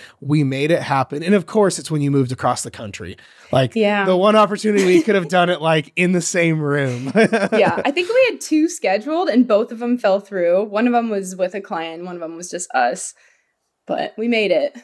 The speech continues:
Speaker 1: Either way, better late than never. No, it's good. Um, I didn't notice it till you mentioned it. We do straight up match.
Speaker 2: Yours is, like, a little darker, but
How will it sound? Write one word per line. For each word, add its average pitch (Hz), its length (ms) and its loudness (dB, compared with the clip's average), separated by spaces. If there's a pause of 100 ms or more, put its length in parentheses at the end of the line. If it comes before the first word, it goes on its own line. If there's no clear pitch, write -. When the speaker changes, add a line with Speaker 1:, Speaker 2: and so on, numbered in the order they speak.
(160)
Speaker 1:
Either 208 240 2
way, 123 260 -6 (180)
better 170 220 0
late 165 160 0
than 131 100 -8
never. 104 360 -8
No, 101 160 -4
it's - 140 -6
good. - 220 -8 (380)
Um, 139 420 0 (320)
I 180 140 -2
didn't 175 220 0
notice 156 300 -2
it 123 80 -10
till 156 100 -2
you 139 100 2
mentioned 131 300 -2
it. 104 60 -4
We 139 160 0
do 127 360 0
straight 120 300 -4
up 107 100 -6
match. - 480 -12 (380)
Speaker 2:
Yours 226 200 0
is, 247 160 -2
like, 185 280 0 (120)
a 208 100 -2
little 196 220 2
darker, 180 420 -4
but - 260 -4